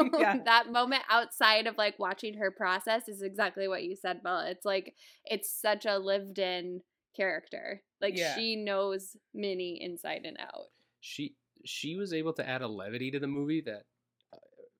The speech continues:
Speaker 3: on paper shouldn't be possible given the subject matter and given Minnie and, and her character and who she is, but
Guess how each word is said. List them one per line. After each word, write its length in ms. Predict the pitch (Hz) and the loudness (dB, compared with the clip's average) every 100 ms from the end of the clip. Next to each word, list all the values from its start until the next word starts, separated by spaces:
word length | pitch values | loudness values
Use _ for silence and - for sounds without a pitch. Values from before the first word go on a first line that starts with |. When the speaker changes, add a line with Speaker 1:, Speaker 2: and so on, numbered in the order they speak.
| _ - | _ -6
Speaker 3:
on 140 | 131 | -6
paper 460 | 123 123 117 131 131 | -4 -6 -4 -4 -4
shouldn't 400 | - 123 113 92 | -4 -4 -4 -6
be 80 | 107 | -8
possible 600 | 104 101 - 131 135 131 | -8 -6 -8 -8 -10 -8
given 180 | 117 110 | -8 -8
the 80 | 101 | -8
subject 400 | - 113 117 120 | -8 -8 -8 -8
matter 200 | 117 117 | -6 -6
and 120 | 104 | -8
given 320 | 104 104 104 - | -10 -10 -12 -12
Minnie 420 | 104 104 113 117 | -12 -10 -8 -8
and, 220 | 107 101 - _ | -8 -12 -18 _
and 340 | - - 104 - _ - - | -16 -14 -14 -16 _ -20 -10
her 100 | 113 | -10
character 520 | - 107 110 120 117 | -6 -6 -6 -4 -6
and 180 | 104 98 113 | -6 -8 -10
who 120 | 107 | -12
she 160 | - | -12
is, 220 | 104 113 - | -12 -12 -12
but 180 | 110 | -14